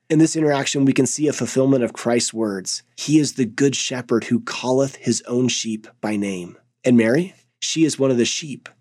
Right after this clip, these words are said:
who know his voice. I can't wait to see this scene replayed in the Celestial Highlight films. The expression on Mary's face, what she does, we don't know for sure what happens, but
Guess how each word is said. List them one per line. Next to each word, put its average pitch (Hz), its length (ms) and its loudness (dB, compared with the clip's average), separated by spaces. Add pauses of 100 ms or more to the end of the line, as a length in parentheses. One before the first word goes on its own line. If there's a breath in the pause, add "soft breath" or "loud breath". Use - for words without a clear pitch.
who 123 140 0
know 110 380 2
his 113 380 -4
voice. - 540 -8 (420)
I 147 100 2
can't 143 300 0
wait 127 240 2
to 123 100 -8
see 127 160 -4
this 120 180 -2
scene 120 320 0
replayed 113 520 2
in 113 80 2
the 107 100 0
Celestial 113 460 -4
Highlight 110 400 -2
films. 101 500 -6 (320 loud breath)
The 156 120 6
expression 135 600 -4
on 120 120 2
Mary's 113 320 2
face, 113 420 0
what 147 160 -2
she - 160 -6
does, 135 220 2
we 156 80 4
don't 214 100 2
know 247 140 2
for 180 120 -2
sure 185 280 0
what 160 160 2
happens, 110 420 -4
but - 220 -2